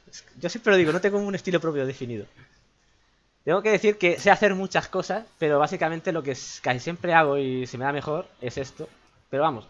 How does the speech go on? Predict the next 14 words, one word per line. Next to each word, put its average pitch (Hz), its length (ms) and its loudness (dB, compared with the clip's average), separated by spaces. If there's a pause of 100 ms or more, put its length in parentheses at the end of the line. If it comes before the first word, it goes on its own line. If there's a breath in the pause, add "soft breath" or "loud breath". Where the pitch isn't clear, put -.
hago 127 180 -4
mucho 131 200 -8
tipo 135 180 -8
de - 20 -2
ilustraciones, 175 720 -2 (520 loud breath)
eh, 135 540 2
hago 120 200 -4
tintas, 165 540 -2
hago 139 180 -2
todo, 190 180 -2
pero 190 140 2
esto, 208 380 -2 (160)
esto 139 280 -10
es - 240 -14